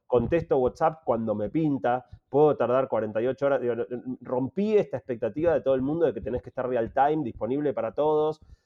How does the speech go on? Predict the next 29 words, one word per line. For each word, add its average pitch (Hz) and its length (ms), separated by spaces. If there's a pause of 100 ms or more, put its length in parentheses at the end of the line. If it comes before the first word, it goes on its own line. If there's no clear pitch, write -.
(160)
y 120 140
trato 160 340
de, 127 160
de, 113 100
de 107 180
con-, 113 280
de, 113 260
en 120 120
eso 175 200
sí, - 160
de 147 140
conducir 117 400
mi 127 100
tiempo 131 400
con 107 180
mayor 104 300
control. 151 480 (140)
Tengo 165 200
limitación 143 520
de 143 100
tiempo 139 320
máximo 143 420
en 120 120
todas 127 160
las 123 100
principales 113 580
apps 117 280
más 110 160
adictivas, 143 680